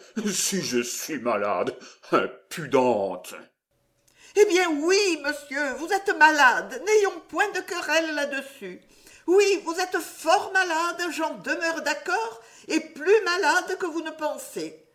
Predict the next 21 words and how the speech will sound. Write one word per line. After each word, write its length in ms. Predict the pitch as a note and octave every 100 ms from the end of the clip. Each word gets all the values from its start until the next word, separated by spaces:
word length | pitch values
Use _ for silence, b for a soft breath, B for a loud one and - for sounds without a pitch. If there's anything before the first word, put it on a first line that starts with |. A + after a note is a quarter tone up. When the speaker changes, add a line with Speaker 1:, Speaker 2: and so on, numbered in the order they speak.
| _ -
Speaker 2:
Voilà 320 | F#4+ A#4 G#4+ A4
qui 60 | D#4+
est 80 |
fait. 500 | D4+ - A3 G3+ - _ _ _ _ _ b b b
Mais 140 | A#3+ A#3+
votre 380 | F4 G#4 A#3
fille 440 | - E4 A4+ A4+ A#4
doit 200 | C#4 -
épouser 400 | - B3+ A3+ E4
un 100 | D4+
mari 320 | G#3 G#3 D#4+ A#4+ -
pour 240 | A#3 G#3+ A4 B4+
elle. 280 | F4+ F3+ F3 - _ b b b b b -
Et 240 | E4+ D4 C4+
n'étant 340 | B3+ B3+ G3
point 240 | - F4
malade, 440 | D4+ F#3+ F#3 C4 G#4 B4 B B
il 140 | D#4
n'est 100 | C#4+
pas 220 | - D#4+ G4
nécessaire 600 | D#4+ D#4+ C#4 - C#4